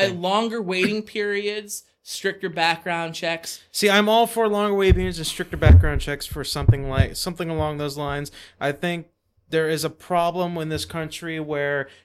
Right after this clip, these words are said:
Speaker 1: you can buy guns at, like, flea markets and shit like that, and,
Speaker 2: Freedom.
Speaker 1: um,
Speaker 2: We're for freedom.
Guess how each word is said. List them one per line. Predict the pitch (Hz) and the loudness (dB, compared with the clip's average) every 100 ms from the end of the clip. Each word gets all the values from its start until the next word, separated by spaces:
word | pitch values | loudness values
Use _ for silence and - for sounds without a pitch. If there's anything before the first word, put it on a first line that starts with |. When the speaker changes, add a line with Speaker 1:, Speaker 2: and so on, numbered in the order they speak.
| _ | _
Speaker 1:
you | 156 160 | -6 -6
can | 165 151 135 | -4 -6 -2
buy | 139 147 147 | 0 0 0
guns | 143 143 139 139 | -2 -4 -4 -6
at, | 135 | -6
like, | 127 120 | -8 -10
flea | - 156 147 | -8 -8 -4
markets | 147 156 156 175 | -4 -4 -8 -10
and | 160 | -10
shit | - 160 | -10 -8
like | 151 156 151 | -6 -6 -6
that, | 156 151 151 139 | -2 0 0 0
and, | 139 139 | -4 -2
Speaker 2:
Freedom. | 131 | -2
Speaker 1:
um, | 131 131 131 120 - - 180 _ _ _ _ | 0 -2 -4 -8 -16 -16 -16 _ _ _ _
Speaker 2:
We're | 165 | -14
for | 175 190 | -10 -10
freedom. | - 175 156 120 117 | -6 -4 -4 -6 -12